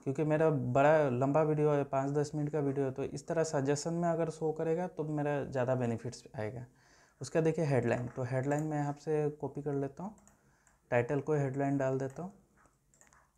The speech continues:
हेडलाइन में एक चीज़ आप ध्यान रखिएगा, किसी कंपनी, किसी प्रोडक्ट का नाम आप मत डालिए, क्योंकि वो डालने से ज़्यादातर क्या होता है, ऐड आपका कैंसिल हो जाता है,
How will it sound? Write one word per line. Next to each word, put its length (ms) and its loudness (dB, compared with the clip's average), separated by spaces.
हेडलाइन 340 4
में 160 0
एक 240 -4
चीज़ 180 -2
आप 100 2
ध्यान 340 -2
रखिएगा, 420 -4
किसी 260 -6
कंपनी, 480 -2
किसी 260 -6
प्रोडक्ट 420 -4
का 80 -4
नाम 240 0
आप 200 -4
मत 220 -4
डालिए, 300 -6
क्योंकि 300 -8
वो 160 2
डालने 360 0
से 400 -4
ज़्यादातर 680 4
क्या 140 2
होता 240 2
है, 100 4
ऐड 200 2
आपका 460 0
कैंसिल 360 0
हो 140 0
जाता 300 -6
है, 100 -8